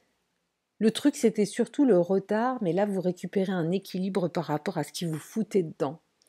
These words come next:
Et là, le fait d'avoir eu du recul, du recul, on prend de la hauteur,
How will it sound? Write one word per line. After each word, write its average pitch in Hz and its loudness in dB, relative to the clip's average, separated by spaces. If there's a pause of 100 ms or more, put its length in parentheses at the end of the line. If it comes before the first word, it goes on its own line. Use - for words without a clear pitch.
(200)
Et 185 4
là, 214 6
le 233 4
fait 202 0
d'avoir 180 2
eu 214 4
du 202 -2
recul, 180 -2 (880)
du - -2
recul, 214 -2
on 185 0
prend 185 -4
de 175 0
la 156 2
hauteur, 180 0